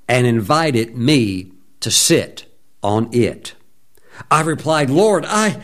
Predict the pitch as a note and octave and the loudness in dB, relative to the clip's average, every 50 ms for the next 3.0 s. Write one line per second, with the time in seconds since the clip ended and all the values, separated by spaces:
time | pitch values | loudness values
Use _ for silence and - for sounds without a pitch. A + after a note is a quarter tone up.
0 | - - - F3 F3 D#3+ - - - - - - - - - - C3 C3 C#3 C3 | -16 -14 -10 -10 -8 -8 -10 -12 -18 -20 -20 -20 -20 -14 -8 -4 -2 0 0 0
1 | - - C#3 A2 G2+ - - - F3 F3+ F#3+ - - B2+ B2+ B2 - - D3 D3 | 0 0 -2 -2 0 0 0 2 2 0 0 -2 -6 -8 -10 -12 -10 -4 -2 0
2 | D3 C#3 A2 F#2 E2 D#2+ - - - C#3+ C#3+ D#3 D3 F#2 G2 F2+ E2 D#2 D2+ - | 0 0 -2 -4 -6 -10 -14 -6 0 2 2 2 2 0 -4 -6 -8 -8 -12 -16